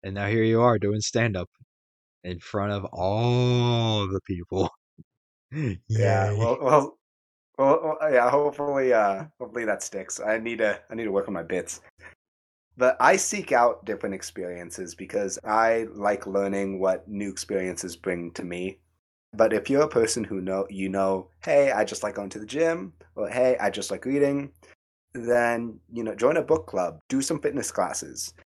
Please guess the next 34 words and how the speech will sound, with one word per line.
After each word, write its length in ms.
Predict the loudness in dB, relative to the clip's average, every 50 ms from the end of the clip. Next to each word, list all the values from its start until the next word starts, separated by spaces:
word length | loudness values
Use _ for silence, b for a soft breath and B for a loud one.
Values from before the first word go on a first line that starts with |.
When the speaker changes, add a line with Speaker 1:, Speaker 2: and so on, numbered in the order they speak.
| _ _ -2
Speaker 2:
do 160 | -2 0 0
things 380 | 0 0 2 2 2 2 2 4
that'll 160 | 4 2 2
give 180 | 2 0 -2 -2
you 120 | -2 0
the 100 | 2 2
opportunity 680 | 2 2 0 -2 -8 -10 -8 -8 -8 -8 -8 -8 -8 -8
to 160 | -8 -10 -8
meet 260 | -8 -6 -8 -8 -8
other 180 | -10 -10 -12 -12
people. 400 | -14 -14 -18 -18 -18 -20 -20 -20 _ _ _ _ _ _ _ _ _ _ _ _ _ _ _ _ _ _ _
Speaker 1:
So, 300 | -6 -2 -2 -2 -2 -2 -6 _ _ _ _ _ _ _ _ _ _ _
to 80 | -4 0
bring 200 | 2 4 6 8
it 40 | 8
all 200 | 10 10 8 8
back 340 | 6 6 8 8 6 4 0
here 280 | -2 -4 -4 -4 -6 -6 -8
real 120 | -8 -10 -8
quickly, 300 | -8 -10 -8 -8 -10 -8
'cause 220 | -8 -8 -8 -6
we, 120 | -6 -6 -4
we 160 | -2 -2 0
talked 260 | 2 2 2 2 0
about 300 | 0 0 0 -2 -2 -6
a 20 | -4
lot 420 | 4 6 6 6 6 4 0 -8 -10 _ _ _ _ _ _ _ -10
just 340 | -8 -8 -8 -8 -10 -12 -10 -6
within 400 | -4 -2 -2 -2 -2 -4 -2 0
those 240 | 0 0 0 0 -4 -6
few 220 | -6 -4 -4 -4
points 320 | -4 -6 -8 -8 -8 -8
right 120 | -8 -8 -8
there. 180 | -10 -12 -14